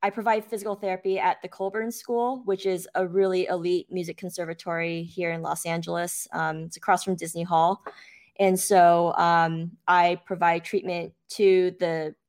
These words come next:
really super talented music students there. They're, uh, undergrad and graduate students. Um, so, I mean, that's an incredible experience. And just having that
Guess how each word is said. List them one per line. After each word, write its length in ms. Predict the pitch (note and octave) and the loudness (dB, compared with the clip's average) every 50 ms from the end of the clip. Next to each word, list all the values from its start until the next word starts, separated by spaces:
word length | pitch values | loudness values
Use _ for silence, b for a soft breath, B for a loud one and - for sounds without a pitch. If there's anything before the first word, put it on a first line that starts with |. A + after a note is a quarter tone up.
| _ _ G3+ | _ _ -8
really 540 | F3+ G3 G3+ G3+ G3 G3 F#3+ F#3 F3 E3 | 0 2 4 6 8 8 8 8 6 4
super 460 | E3+ - - - D4 C#4 B3+ B3 A#3 G3 | -2 -6 -8 -6 -6 -6 -2 -2 -2 -2
talented 800 | - G3+ F3 F3+ F3 E3+ F3 - F#3 E3+ D#3+ D#3+ D#3+ D#3+ F3 - _ _ _ _ _ | 0 -2 -2 -2 -2 -2 -4 -6 -4 -4 -4 -4 -4 -8 -12 -18 _ _ _ _ _
music 300 | F#3 F#3 F3 E3+ E3+ - | -8 -6 -6 -6 -8 -10
students 400 | - - F3+ E3+ D#3+ D#3+ D#3+ - | -10 -10 -10 -8 -8 -10 -10 -8
there. 180 | - E3 D#3+ E3 | -6 -4 -4 -2
They're, 280 | E3 E3 D#3+ E3 E3 _ _ _ _ _ _ _ - | -2 -2 -2 -2 -4 _ _ _ _ _ _ _ 0
uh, 180 | F3 E3+ E3 - | 0 2 2 2
undergrad 460 | - F#3+ F#3 F#3 F3 F#3 E3+ E3 D#3+ | 2 2 2 2 4 4 4 4 2
and 120 | D#3+ D#3+ | 0 -4
graduate 380 | D#3+ D3+ D3+ E3 - E3+ - - | -2 -2 -2 -2 -4 -8 -8 -8
students. 580 | - - E3+ D#3 D3 C3+ - - - - - B B B B B B B B B _ | -10 -10 -10 -10 -10 -12 -12 -12 -12 -12 -14 B B B B B B B B B _
Um, 500 | E3 E3+ E3+ D#3+ D#3+ D#3+ D#3 D#3 D#3+ E3 | 0 2 2 2 2 2 0 -2 -4 -6
so, 600 | E3 - - G3 F3 E3+ E3+ E3 E3 E3 E3 - _ | -6 0 4 6 6 8 6 4 2 -2 -4 -8 _
I 80 | - F3+ | -4 -2
mean, 160 | F3+ F3+ F3 | -2 -2 2
that's 220 | F3 G#3 G#3+ G#3+ | 4 4 4 4
an 80 | A3+ G#3 | 2 2
incredible 420 | G3+ F#3+ - - F#3 F3+ E3 E3 | 2 0 0 0 0 0 0 -4
experience. 540 | E3 E3 - - F#3+ F3+ F3 E3+ E3 E3 E3 | -6 -8 -8 -6 -4 -4 -4 -4 -6 -8 -8
And 240 | F3 F3 E3+ E3 - | -8 -8 -8 -8 -4
just 360 | - G3+ F#3+ F#3+ F#3+ - - - | 0 0 0 2 0 -6 -10 -12
having 580 | _ - - G3+ G3 G3 G3 F#3 F#3 F#3 F#3 E3+ | _ -4 2 2 4 6 4 4 4 0 -2 0
that 320 | - F3+ E3+ E3 E3 - | 2 4 4 4 4 2